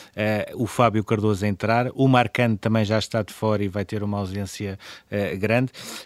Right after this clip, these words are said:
Perguntava-lhe se, se acha que era importante o Futebol Clube do Porto reforçar o eixo defensivo já em janeiro, nomeadamente com o Ruben Semedo, como se falou,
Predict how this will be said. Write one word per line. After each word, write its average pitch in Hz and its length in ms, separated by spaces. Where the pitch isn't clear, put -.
Perguntava-lhe 127 640
se, - 260
se - 320
acha 143 280
que - 480
era 135 100
importante 127 440
o 113 40
Futebol 120 180
Clube 117 200
do - 20
Porto 123 260
reforçar 117 600
o 107 140
eixo 107 400
defensivo 113 480
já 113 260
em 110 60
janeiro, 110 420
nomeadamente 104 540
com 110 100
o 98 40
Ruben 101 280
Semedo, 107 380
como - 180
se - 100
falou, 117 360